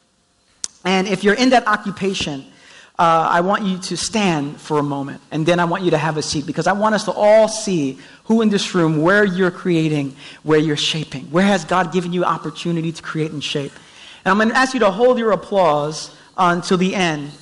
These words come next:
and then we'll, we'll all applaud for each other. Now, I, I wanna let you know ahead of time that you might, uh, have to stand for two times. And so if you stand twice,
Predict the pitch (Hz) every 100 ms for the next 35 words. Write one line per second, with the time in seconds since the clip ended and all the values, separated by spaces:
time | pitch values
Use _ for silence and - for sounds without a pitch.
0 | - 165 165 165 165 160 160 160 196 170
1 | 156 156 160 151 147 156 147 156 151 -
2 | 156 143 135 - _ _ _ 208 226 208
3 | - 240 - 214 208 226 220 220 190 202
4 | 214 190 180 170 165 214 196 180 175 -
5 | - - 165 151 156 - 139 175 196 -
6 | - 190 175 175 175 277 - 175 135 107
7 | 113 151 165 165 175 - 190 190 - 180
8 | 208 220 - -